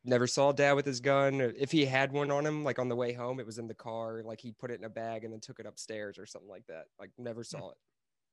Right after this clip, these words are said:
Speaker 2: Interesting.
Speaker 1: Which is, I think, what you're supposed to do if you're a gun owner is no one should ever know that you have a gun, you know?
Speaker 2: Right.
Speaker 1: It should just be
Speaker 2: <laughs>
Speaker 1: like, "It, this is just my little secret for if you wanna kick in my door. My friends don't know.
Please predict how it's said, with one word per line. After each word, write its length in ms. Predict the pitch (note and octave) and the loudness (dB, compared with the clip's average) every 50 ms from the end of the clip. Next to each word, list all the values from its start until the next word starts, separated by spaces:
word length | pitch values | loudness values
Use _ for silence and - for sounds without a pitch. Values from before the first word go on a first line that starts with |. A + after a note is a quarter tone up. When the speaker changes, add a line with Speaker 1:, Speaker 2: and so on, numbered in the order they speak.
| _ _ _ _ _ _ _ _ _ _ _ - | _ _ _ _ _ _ _ _ _ _ _ -12
Speaker 2:
Interesting. 560 | - B2+ - - E2+ - - - D2+ D2 - | -12 -12 -12 -12 -14 -14 -14 -14 -16 -12 -4
Speaker 1:
Which 200 | - D3 C#3 - | -4 -4 -2 -2
is, 260 | D#3 C#3 B2+ - - _ - | -6 -6 -8 -10 -12 _ -8
I 60 | D3 C#3 | -6 -6
think, 200 | - E3 C3+ A#2+ | -4 -6 -8 -6
what 140 | C3+ C#3+ A#2 | -8 -6 -6
you're 100 | B2+ B2 A#2+ | -6 -6 -6
supposed 320 | - - - C#3 C3+ - | -6 -4 -2 -2 -2 -4
to 60 | C3+ | -2
do 180 | A#2+ C3 B2+ B2 | 0 2 2 2
if 100 | A#2+ - | 0 -2
you're 140 | B2+ A#2 A2+ | -2 -2 -2
a 60 | G#2+ | -2
gun 220 | A2+ B2 A#2+ A#2 | -2 -4 -2 -2
owner 280 | A#2 A#2 A2+ A2+ A2 A2 | -4 -4 -4 -4 -4 -4
is 120 | A2 G#2 A#2+ | -4 -4 -2
no 120 | A#2+ A#2+ | -2 -2
one 220 | A2+ A#2+ A2+ A2 | -2 -4 -6 -6
should 180 | - - A#2+ G#2+ | -8 -10 -10 -6
ever 240 | - A#2 G2+ A2 G#2+ | -6 -6 -4 -4 -4
know 220 | G#2+ G#2+ G#2 G#2 | -4 -4 -4 -6
that 100 | G2+ D2+ | -6 -8
you 120 | C2 G2 A2+ | -8 -8 -8
have 180 | A2+ F#2+ - | -8 -8 -10
a 60 | - | -8
gun, 400 | F#2+ B2 A#2 G#2+ G2 G2 A#2+ B2+ B2+ _ _ _ _ _ _ _ - | -6 -4 -4 -4 -6 -8 -10 -12 -14 _ _ _ _ _ _ _ -10
you 100 | A2+ A2+ | -10 -8
know? 240 | G#2+ G#2 A2+ B2 - _ _ | -6 -8 -8 -10 -12 _ _
Speaker 2:
Right. 260 | - B2 C3 B2+ C3+ - | 2 4 4 4 4 0
Speaker 1:
It 140 | F3+ F3 D3 | -2 -2 -2
should 140 | E3 D#3 - | 0 2 2
just 180 | D#3 C3+ C3+ | 2 2 4
be 180 | C#3+ D3 C#3+ C#3+ | 4 4 6 6
Speaker 2:
<laughs> 0 | |
Speaker 1:
like, 320 | C3+ C3+ B2+ B2+ F#3 - - - - _ | 6 6 6 4 2 -2 -8 -16 -8 _
"It, 200 | - C3+ E3 D#3+ | 4 4 4 6
this 140 | E3+ G3+ - | 6 6 6
is 100 | B3 F#3 | 6 6
just 200 | D#3 F3 E3+ - | 6 4 4 6
my 180 | E3+ E3 E3+ F3 | 4 4 4 6
little 220 | E3 D#3+ D3 C3 | 6 4 4 2
secret 400 | B2+ - - G#3 F#3+ - B2 F#2+ | 2 2 0 0 2 0 0 0
for 100 | - C3+ | 0 0
if 100 | A#2+ A#2 | 0 0
you 100 | D3 D3+ | 2 2
wanna 160 | D3 C3 B2 A#2+ | 2 2 2 2
kick 260 | - E3 D3+ - D3+ | 0 -4 -2 0 0
in 120 | C#3+ C3 C3 | 0 2 2
my 140 | B2+ B2 | 2 0
door. 440 | A#2+ A2+ C#3+ D#3 D3+ C3 - - B2+ - | 0 0 0 2 2 2 0 -2 -6 -2
My 100 | C#3+ C#3+ | 0 0
friends 340 | C#3 - - E3 F3 E3+ C#3+ | 0 2 2 2 2 2 2
don't 240 | C3 B2 G#2+ F#2+ E2+ | 0 -2 -2 -2 -4
know. 300 | G#2+ A2 G#2+ G#2+ A2+ D3+ | -4 -4 -4 -6 -8 -8